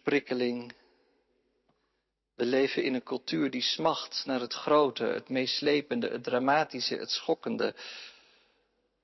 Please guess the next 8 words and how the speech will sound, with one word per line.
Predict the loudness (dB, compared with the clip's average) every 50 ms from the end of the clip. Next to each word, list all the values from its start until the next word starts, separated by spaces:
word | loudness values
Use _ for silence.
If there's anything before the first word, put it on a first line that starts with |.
| _ _ _ _ _ _ _ _ _ _ _ _ _
Maar | -6 -4 -2
ze | 0 0 -2 -2
voelde | -2 0 0 0 0 0
zich | 0 0 -2 -2 -2
er | -4 -4
niet | -4 -4 -6 -8
goed | -10 -10 -10 -6 0
bij. | 2 2 2 2 -2 -8 -14